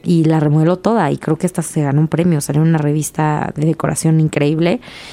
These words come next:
y ahora lo renta para extranjeros y para largas estadías.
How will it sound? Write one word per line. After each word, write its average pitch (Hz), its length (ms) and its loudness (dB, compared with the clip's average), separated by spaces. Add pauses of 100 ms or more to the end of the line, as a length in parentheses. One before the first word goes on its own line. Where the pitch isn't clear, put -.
(320)
y 180 140 2
ahora 170 220 2
lo 170 100 4
renta 160 360 0
para 147 480 0
extranjeros 170 760 -2
y 160 40 -6
para 147 180 0
largas 147 260 0
estadías. - 560 -4